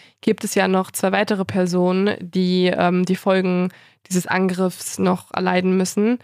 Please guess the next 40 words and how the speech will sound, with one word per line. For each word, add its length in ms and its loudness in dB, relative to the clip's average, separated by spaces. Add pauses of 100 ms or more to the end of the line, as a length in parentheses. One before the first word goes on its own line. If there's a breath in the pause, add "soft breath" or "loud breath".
(420 soft breath)
Denn 500 2
es 100 -10
gibt 200 -2
ja 180 0
Han, 440 2
der 140 2
überlebt 520 0
hat, 380 -2
der 280 2
tatsächlich 540 -2
aber 240 2 (260 loud breath)
mittlerweile 460 0
immer 240 2
noch 240 -2
nächtlich 400 0
von 160 -2
Albträumen 560 0
geplagt 500 -2
wird, 300 0 (520 loud breath)
der 540 2 (120)
die 240 2
Spuren 880 0
dieses 280 -2
Angriffs 440 -2
in 80 -4
seinem 300 2
Leben 260 0
tagtäglich 640 -2
sehen 300 2
kann. 300 0
Er 160 0
ist 140 -6
arbeitsunfähig, 920 0
er 60 0
leidet 260 0
unter 260 -2
Angstattacken, 800 0
er 100 -2
hat 160 -2
Albträume 640 0